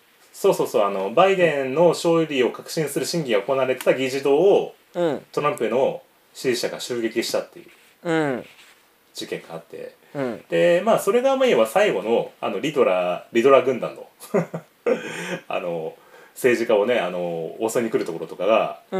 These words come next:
Speaker 2: ん。
Speaker 1: その、要は、先導しているところとかが、まあ、
Speaker 2: うん。
Speaker 1: 出てるんじゃないかみたいな、そういうようなね、
Speaker 2: うん。
Speaker 1: あの、ところが、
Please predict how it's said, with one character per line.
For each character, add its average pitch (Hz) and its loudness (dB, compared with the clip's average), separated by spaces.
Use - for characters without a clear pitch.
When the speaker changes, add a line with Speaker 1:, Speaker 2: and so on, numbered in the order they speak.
Speaker 2:
ん。 120 -6
Speaker 1:
そ 110 -4
の、 95 -4
要 107 2
は、 80 -4
先 113 -4
導 104 -4
し - -10
て 113 0
い 98 -2
る 110 0
と - -2
こ 120 -2
ろ - -4
と 80 -6
か 113 -10
が、 180 4
ま - 2
あ、 135 2
Speaker 2:
う 104 -14
ん。 87 -14
Speaker 1:
出 131 4
て 131 2
る 104 -2
ん - -8
じ 90 -6
ゃ 90 -4
な 90 -6
い - -8
か 90 -10
み 85 -12
た - -16
い - -12
な、 82 -14
そ 143 -4
う - -2
い 139 -2
う - -6
よ 131 0
う - -4
な - -12
ね、 147 -6
Speaker 2:
う 185 -4
ん。 151 -2
Speaker 1:
あ 104 -6
の、 82 -8
と 120 -8
こ 117 -2
ろ 98 0
が、 73 -10